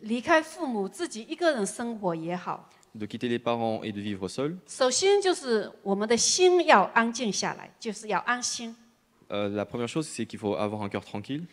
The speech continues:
Speaker 1: 就是你不要烦躁，不要烦躁起来，
Speaker 2: Il faut
Speaker 1: 不要担心。
Speaker 2: pas être,
Speaker 1: 哦。
Speaker 2: il faut pas être énervé et de s'inquiéter,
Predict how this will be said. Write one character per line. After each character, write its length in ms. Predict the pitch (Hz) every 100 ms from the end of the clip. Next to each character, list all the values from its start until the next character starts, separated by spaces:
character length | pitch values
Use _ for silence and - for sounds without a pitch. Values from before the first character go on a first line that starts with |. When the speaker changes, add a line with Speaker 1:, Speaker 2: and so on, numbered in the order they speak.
| - _
Speaker 1:
就 100 | 262
是 320 | 262 254 233 226
你 160 | 220
不 140 | 220 320
要 160 | 302
烦 280 | - 220 214
躁， 200 | 339 339
不 160 | 185 277
要 200 | 320 233
烦 260 | - 196 226
躁 180 | 349
起 220 | 247 - 185
来， 160 | 151 - _ - _ - -
Speaker 2:
Il 60 | -
faut 20 |
Speaker 1:
不 40 | 262
要 140 | 294
担 200 | 294 311
心。 340 | - - 311 302
Speaker 2:
pas 0 |
être, 240 | _ 180
Speaker 1:
哦。 60 | 170 -
Speaker 2:
il 160 | 113 117
faut 100 | 117
pas 100 | 139
être 260 | - 113 -
énervé 520 | 127 123 120 127 120
et 220 | 104 101 95
de 480 | 98 98 95 95
s'inquiéter, 400 | 92 110 107 104